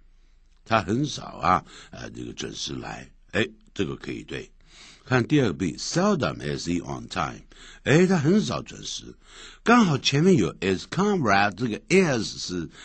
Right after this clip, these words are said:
be 动词，所以第二个 B 沿用它的 be 动词，所以比较切合它的问句的结构。啊，回答的时候也是这样才用 be 动词。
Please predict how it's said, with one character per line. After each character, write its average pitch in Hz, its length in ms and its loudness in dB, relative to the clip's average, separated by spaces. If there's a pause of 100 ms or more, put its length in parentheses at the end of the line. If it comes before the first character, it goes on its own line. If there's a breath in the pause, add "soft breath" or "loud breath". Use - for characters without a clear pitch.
(140 loud breath)
be 180 160 2
动 196 160 4
词， - 320 -10 (300 loud breath)
所 135 100 6
以 - 20 8
第 214 200 4
二 202 80 6
个 156 40 2
B 151 140 4
沿 110 180 4
用 208 140 4
它 165 160 0
的 113 80 -4
be 104 140 0
动 95 180 0
词， - 320 -14
所 - 160 0
以 135 80 2
比 98 240 -6
较 175 320 -6 (240)
切 110 220 -4
合 67 300 -10 (260 loud breath)
它 71 100 -14
的 71 100 -12
问 87 240 -2
句 82 140 -8
的 62 100 -10
结 - 220 -8
构。 135 240 4 (520 loud breath)
啊， 71 200 -6
回 87 180 -6
答 82 180 -6
的 87 60 -8
时 85 60 -6
候 82 80 -2
也 71 60 -4
是 67 120 -12
这 85 100 -2
样 87 200 -2
才 - 180 -12
用 69 140 -8
be 78 100 -4
动 73 160 -6
词。 - 180 -14